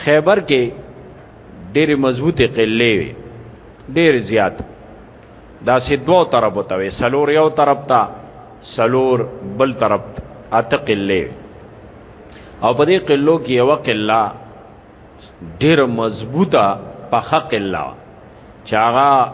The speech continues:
یهود هم ګڼله او نورو خلکو هم ګڼله چې دا ناقابل تسخیر ده، ډېره مضبوطه وه. هغې ته القموس قله وې، القموس. او دا یو مشهور یهودی و،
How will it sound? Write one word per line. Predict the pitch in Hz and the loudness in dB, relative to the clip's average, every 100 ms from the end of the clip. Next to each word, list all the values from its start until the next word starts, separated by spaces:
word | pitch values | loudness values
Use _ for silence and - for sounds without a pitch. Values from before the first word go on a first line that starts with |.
| - | -8
یهود | 101 104 110 117 143 165 | -10 -4 -4 -2 -2 -2
هم | 160 156 | -2 -2
ګڼله | 143 147 143 | 0 0 2
او | 131 117 | 2 2
نورو | 131 135 | 0 -2
خلکو | 123 131 127 120 | 0 0 0 -4
هم | 113 | -2
ګڼله | 107 123 160 170 - - - - - | 0 2 2 0 -4 -16 -20 -20 -12
چې | - | -6
دا | 107 127 | 0 2
ناقابل | 127 117 113 120 123 120 120 117 113 - | 2 0 0 2 0 2 0 -2 -4 -4
تسخیر | 104 - - 139 131 98 | -4 -4 -4 0 0 -2
ده، | 76 67 - - - - - 107 | -6 -10 -12 -18 -20 -20 -8 0
ډېره | 151 113 | 2 4
مضبوطه | 98 85 87 85 76 | 0 -4 -8 -6 -8
وه. | 64 - - - | -10 -16 -20 -4
هغې | 107 147 151 | 0 2 2
ته | 123 110 - - - - | 0 0 -4 -14 -8 -2
القموس | 113 117 127 131 165 185 170 - - | -2 -2 -2 0 0 -2 -4 -6 -4
قله | 98 92 82 | -2 -2 -2
وې، | 73 67 - - - - - | -4 -8 -16 -20 -20 -20 -4
القموس. | 101 101 - 117 107 80 - - - - - - - - - - - | -2 -2 -2 -2 -4 -6 -12 -16 -18 -20 -20 -20 -20 -20 -20 -20 -4
او | 110 120 | 2 2
دا | 131 156 160 | 4 2 4
یو | 156 139 | 2 0
مشهور | 131 127 127 - 160 156 | 0 -2 -4 -6 -4 0
یهودی | 127 117 113 120 | 0 0 -2 0
و، | 160 | 0